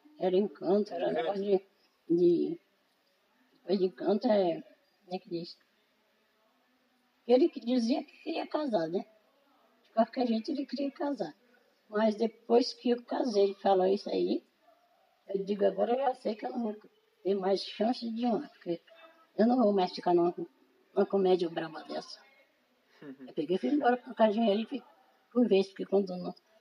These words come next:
Speaker 1: nós fomos morar aqui, quando eu ganhei Edinaldo,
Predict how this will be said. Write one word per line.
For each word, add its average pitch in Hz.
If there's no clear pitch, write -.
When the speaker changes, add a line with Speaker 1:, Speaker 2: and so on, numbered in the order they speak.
Speaker 1:
nós 175
fomos 160
morar 151
aqui, 208
quando 185
eu 180
ganhei 160
Edinaldo, 165